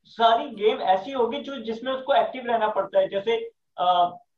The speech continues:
जो आजकल चल रही थी, अ, अ, फ्री फायर टाइप की गेम्स, उस टाइप की गेम्स खेलेगा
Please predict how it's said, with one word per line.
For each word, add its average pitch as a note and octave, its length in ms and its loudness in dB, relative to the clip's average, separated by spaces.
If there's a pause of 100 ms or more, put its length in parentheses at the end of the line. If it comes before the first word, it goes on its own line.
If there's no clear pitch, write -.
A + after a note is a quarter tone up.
(180)
जो G#3 340 2
आजकल G#3 560 2
चल G3+ 280 -4
रही G#3+ 100 4
थी, G#3 320 -6
अ, F3 140 -2 (680)
अ, C#3+ 160 0
फ्री G3 380 -8
फायर A3 320 4
टाइप F#3+ 320 0
की G#3+ 60 -10
गेम्स, F#3 480 -8 (440)
उस G#3+ 180 -8
टाइप A#3 180 4
की A#3+ 100 -10
गेम्स G#3 280 -6
खेलेगा G#3 500 0